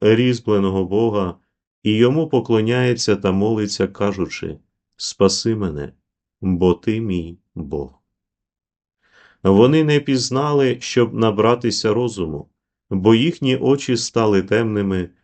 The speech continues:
щоб не бачити і не зрозуміти своїм серцем. І не задумалися своїм серцем, і не роздумали у своїй душі.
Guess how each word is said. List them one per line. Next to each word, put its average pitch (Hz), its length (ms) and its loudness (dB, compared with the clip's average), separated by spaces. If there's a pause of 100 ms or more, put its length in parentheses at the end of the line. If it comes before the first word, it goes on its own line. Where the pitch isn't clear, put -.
(160)
щоб 113 360 0
не 110 200 2
бачити 101 760 -4 (180)
і 117 120 2
не 120 260 2
зрозуміти 113 720 -2
своїм 82 420 -4
серцем. - 560 -8 (1080)
І 131 140 6
не 135 180 6
задумалися 123 880 2
своїм 98 360 -2
серцем, 104 760 -4 (420)
і 123 140 2
не 127 300 4
роздумали 107 920 2
у 98 120 -2
своїй 80 460 -4
душі. 80 480 -12